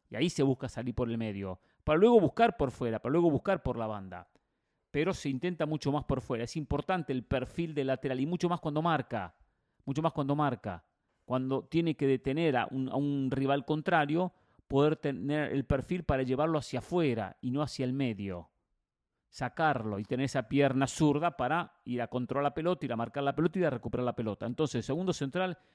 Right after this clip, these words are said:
lo ideal que siempre sea zurdo. A veces no hay y hay que poner derechos, y se juegan con dos centrales derechos. Entonces, lo que hace el Tata es dos centrales derechos, dos centrales zurdos.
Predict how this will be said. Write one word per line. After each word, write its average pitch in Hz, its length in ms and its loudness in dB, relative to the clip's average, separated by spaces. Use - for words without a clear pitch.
lo 135 100 4
ideal 160 220 4
que 156 100 -4
siempre 185 300 -2
sea 123 160 -6
zurdo. 98 460 -8
A 117 100 -10
veces 165 260 -2
no 156 180 2
hay 185 320 0
y - 40 0
hay 135 80 2
que 127 120 -4
poner 123 220 -2
derechos, 139 680 0
y - 60 -20
se 120 80 -4
juegan 143 160 -2
con 127 140 -4
dos 143 140 0
centrales 131 300 -2
derechos. 120 540 -4
Entonces, - 320 -8
lo 123 100 -2
que 170 100 -4
hace 165 180 -4
el 151 80 -14
Tata 196 260 -2
es 131 160 -4
dos 185 340 4
centrales 147 340 -2
derechos, 202 440 -2
dos 156 200 0
centrales 139 380 -4
zurdos. 90 480 -12